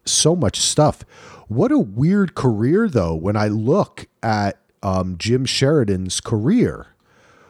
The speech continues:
right? Because he's fam-, most famously known for My Left Foot and In the Name of the Father,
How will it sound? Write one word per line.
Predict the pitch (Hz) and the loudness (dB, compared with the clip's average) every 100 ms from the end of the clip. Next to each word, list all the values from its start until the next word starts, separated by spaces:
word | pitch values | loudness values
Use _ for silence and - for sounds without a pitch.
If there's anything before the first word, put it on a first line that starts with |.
| _ | _
right? | 92 113 180 - - - | 0 2 0 -4 -10 -6
Because | 113 - 120 104 95 - - - - | -2 0 2 2 0 -6 -14 -14 -8
he's | 101 120 104 | 0 2 0
fam-, | 85 - 151 196 254 | -4 -6 -2 0 -2
most | 117 135 131 - | -2 0 0 -2
famously | 160 220 240 - 127 110 | -2 0 0 0 0 0
known | 98 104 95 95 101 127 123 | 2 2 2 0 0 -4 -6
for | - 139 123 110 107 107 104 _ _ _ _ _ _ - | -4 0 2 4 4 2 -2 _ _ _ _ _ _ -6
My | 104 110 139 | 0 2 2
Left | 123 117 107 | 2 2 0
Foot | - 131 110 - - | -2 0 0 0 -4
and | - 107 | -4 -2
In | 131 120 | 0 0
the | 113 | 2
Name | 113 117 113 | 2 2 2
of | 101 | 0
the | 107 | -2
Father, | - 143 170 131 120 | 0 0 2 0 -4